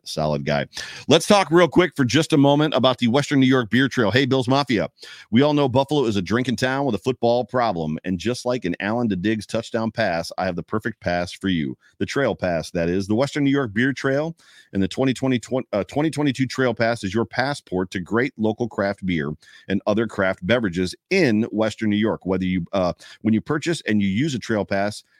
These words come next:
you can get two half-price beers at forty-two different area breweries, bottle shops, and pubs, including a meadery, a cider works,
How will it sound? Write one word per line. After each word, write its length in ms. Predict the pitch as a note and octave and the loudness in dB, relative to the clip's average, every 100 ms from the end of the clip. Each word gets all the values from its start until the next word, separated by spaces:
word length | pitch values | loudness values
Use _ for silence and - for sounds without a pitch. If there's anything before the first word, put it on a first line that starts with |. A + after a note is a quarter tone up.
| _ G#2+ | _ -6
you 180 | D3 | -4
can 220 | E3+ G#3+ D3+ | -2 -2 2
get 340 | C3 B2 _ | 0 0 _
two 300 | - D#3+ E3 | -4 -2 0
half-price 600 | B2+ C3+ C#3+ - C3+ C#3 | 0 -2 -4 -4 -2 -2
beers 340 | A2 G2+ G2+ G2+ | -2 -2 -2 -6
at 80 | - | -4
forty-two 500 | G#2+ C3 C#3+ - B2 | -2 0 -2 -2 -2
different 380 | G2+ A2 A#2+ - | -2 -4 -4 -4
area 240 | A2 G#2+ F2 | -2 0 0
breweries, 480 | F#2+ C3 C#3+ C3+ | 0 0 0 -4
bottle 320 | - F2+ C3 C3+ | -4 -2 -2 -2
shops, 360 | - B2 - | -2 -4 -2
and 120 | C3+ | -4
pubs, 340 | - F2+ F2 - - _ | 0 -2 -2 -8 -18 _
including 320 | F#2 - G#2 F2 | -6 -2 0 0
a 20 | |
meadery, 520 | F#2+ C3+ C#3+ D3 C#3+ - | 2 2 0 -2 -4 -10
a 40 | |
cider 300 | - A2+ A#2 | -6 -2 0
works, 260 | A2+ A2 | -2 -4